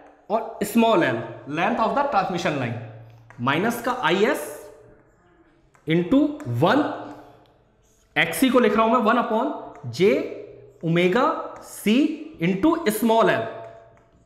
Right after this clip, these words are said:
length of the transmission line। इसे थोड़ा सा simplify करते हैं। वीएस बराबर मैं लिख सकता हूं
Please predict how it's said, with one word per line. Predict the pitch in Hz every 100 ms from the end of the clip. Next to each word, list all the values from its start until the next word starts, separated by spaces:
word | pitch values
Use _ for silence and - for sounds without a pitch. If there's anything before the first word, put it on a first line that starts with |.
| 131
length | 147 202 226 202
of | 202
the | 370 - - -
transmission | 185 180 214 180 143
line। | 117 110 - - -
इसे | 135
थोड़ा | 214 208
सा | 214 233 - - - - - - - _ _ _
simplify | - 180 190 240 226
करते | 226 220 247
हैं। | 285 - - - - _ _ _ _ 123
वीएस | 131 214 214
बराबर | 214 226
मैं | 240
लिख | 233
सकता | 226 220 -
हूं | 220 269